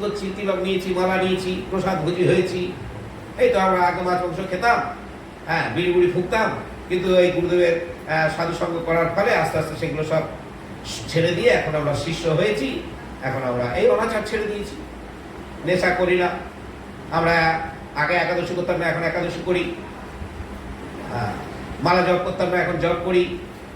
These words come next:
প্রসাদ ভোজি হয়েছি, মাছ মাংস আর খাই না। ভালো কথা, এগুলো গৌণ অনাচার,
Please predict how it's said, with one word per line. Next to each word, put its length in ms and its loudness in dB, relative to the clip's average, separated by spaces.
প্রসাদ 360 2
ভোজি 200 2
হয়েছি, 380 0
মাছ 200 2
মাংস 240 2
আর 240 4
খাই 220 4
না। 80 0
ভালো 180 0
কথা, 580 -4
এগুলো 240 8
গৌণ 260 6
অনাচার, 520 2